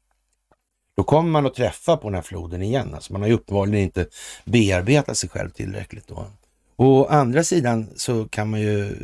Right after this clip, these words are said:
säga så här, att om man kommer över, och då har man ju kommit över, då kan man ju lägga det bakom sig.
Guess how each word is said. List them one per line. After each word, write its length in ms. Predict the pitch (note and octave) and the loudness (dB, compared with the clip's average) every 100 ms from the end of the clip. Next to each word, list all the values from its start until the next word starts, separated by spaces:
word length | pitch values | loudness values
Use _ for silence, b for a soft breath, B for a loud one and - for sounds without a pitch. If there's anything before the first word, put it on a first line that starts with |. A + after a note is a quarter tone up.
| F2+ B1+ - | -12 -14 -6
säga 280 | - A2+ G2 | 0 2 4
så 100 | - | 4
här, 80 | G2+ | 2
att 100 | - | 2
om 260 | A2 E3 | 4 6
man 120 | A3 A3 | 6 4
kommer 260 | B2 G#2+ | 2 0
över, 300 | E2+ F2 B1+ B1 _ _ _ _ _ _ - | -6 -8 -12 -20 _ _ _ _ _ _ -2
och 80 | |
då 60 | B2+ | 2
har 120 | E3+ | 4
man 140 | E3+ D3+ | 4 0
ju 40 | |
kommit 400 | - C3 E3 - | 0 0 0 -2
över, 200 | G#2 F#2+ | -4 -4
då 80 | A2 | -4
kan 180 | - A#2+ | -4 -4
man 100 | A2 | -2
ju 40 | |
lägga 220 | G2+ F2+ | -2 -2
det 100 | F#2 | -4
bakom 500 | E2 E2+ D#2 - A#2+ | -4 -6 -6 -6 -6
sig. 300 | - G#2 A2+ | -6 -10 -14